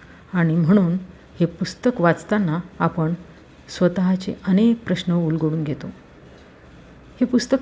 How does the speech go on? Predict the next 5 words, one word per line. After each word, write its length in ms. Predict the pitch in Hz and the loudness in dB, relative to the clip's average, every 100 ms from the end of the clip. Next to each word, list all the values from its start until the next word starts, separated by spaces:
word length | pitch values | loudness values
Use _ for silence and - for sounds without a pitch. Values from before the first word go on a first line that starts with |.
| - | 0
का 120 | 262 | 0
वाचावं? 400 | 156 120 - - - - - - - - - - - - - - - - - - - | 0 -2 -6 -10 -12 -20 -20 -20 -20 -20 -20 -20 -20 -20 -20 -20 -20 -20 -20 -20 -14
स्त्री 420 | - - 240 233 | -4 2 6 6
पुरुष 340 | 233 196 220 - | 4 0 0 0
नात्यांमधील 680 | 185 170 196 202 214 165 | -2 0 0 2 2 0